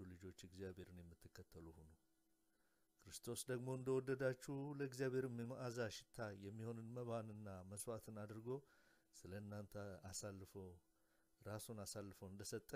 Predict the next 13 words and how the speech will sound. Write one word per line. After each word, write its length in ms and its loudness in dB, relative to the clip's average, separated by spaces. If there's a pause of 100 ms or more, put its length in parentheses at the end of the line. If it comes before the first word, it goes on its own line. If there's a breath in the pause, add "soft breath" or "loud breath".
(640 soft breath)
በፍቅር 460 -6
ተመላለሱ።» 640 -8 (1700 soft breath)
በፍቅር 480 -2 (100)
እንድንመላለስ 920 -4
የእግዚአብሔር 500 -6
ፈቃድና 520 -10
ሐሳብ 340 -8
ነው። 180 -16
ጌታችን 480 -8
ኢየሱስ 360 -10
ክርስቶስ 440 -6
በመስቀል 540 -6
ላይ 160 0